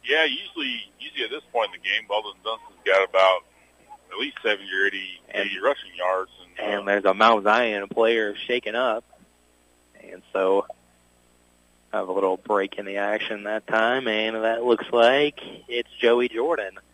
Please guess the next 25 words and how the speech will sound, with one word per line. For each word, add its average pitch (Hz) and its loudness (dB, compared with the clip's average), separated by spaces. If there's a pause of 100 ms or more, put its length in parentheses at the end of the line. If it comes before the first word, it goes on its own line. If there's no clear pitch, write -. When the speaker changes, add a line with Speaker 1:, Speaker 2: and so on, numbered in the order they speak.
(580)
Speaker 2:
out 92 -2
there 92 -2 (220)
making 95 -12 (320)
some 104 -2
plays 117 2
already 113 2
in 110 -6
this 131 -4
game, 113 -4
and 98 -16 (380)
he's 101 -20
down 101 0
on 98 -4
the, 98 -4 (1200)
down 160 6
on 147 2
the 131 4
field 151 -4
there. 143 -4
Mount 123 -4
Zion 117 -4
will 107 -4
come 117 -8
out 113 -4
and 98 -20